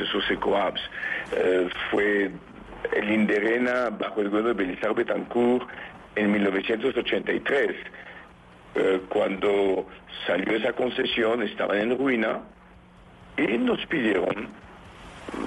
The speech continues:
volver a condicionarlos dentro de las inversiones que tuvimos que hacer en esa concesión.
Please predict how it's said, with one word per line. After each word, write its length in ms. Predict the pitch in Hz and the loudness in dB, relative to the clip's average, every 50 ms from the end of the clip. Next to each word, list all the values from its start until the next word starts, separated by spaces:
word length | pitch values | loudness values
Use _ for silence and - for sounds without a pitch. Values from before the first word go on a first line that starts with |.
| - - - 101 | -4 -4 -2 0
volver 380 | 110 104 95 107 101 95 92 | 2 2 2 2 2 2 0
a 80 | 104 104 | 0 0
condicionarlos 720 | - 104 98 98 101 - - - 165 175 170 131 101 95 95 98 | -2 -2 -2 0 0 0 0 2 2 2 0 0 -2 -2 0 0
dentro 240 | 101 95 - 110 | -2 0 0 0
de 100 | 104 98 | 2 0
las 100 | 101 - | 0 0
inversiones 560 | - 101 90 90 90 - - 98 95 104 107 107 | -2 -2 0 0 0 0 0 0 2 2 0 0
que 100 | - - | -2 -4
tuvimos 540 | 80 - - 95 85 92 92 92 98 104 - | -4 -4 -4 -2 0 0 2 2 2 0 0
que 100 | - - | 0 0
hacer 420 | 87 - - - 92 95 95 95 - - - - - - - - - - | 0 0 0 0 2 2 2 0 -2 -8 -14 -14 -14 -14 -16 -14 -8 -2
en 180 | - - 98 | 0 0 2
esa 220 | 92 101 104 110 110 | 2 2 0 0 -2
concesión. 540 | - 113 113 - - 139 - - 233 - | 0 -2 -2 0 0 0 2 2 2 0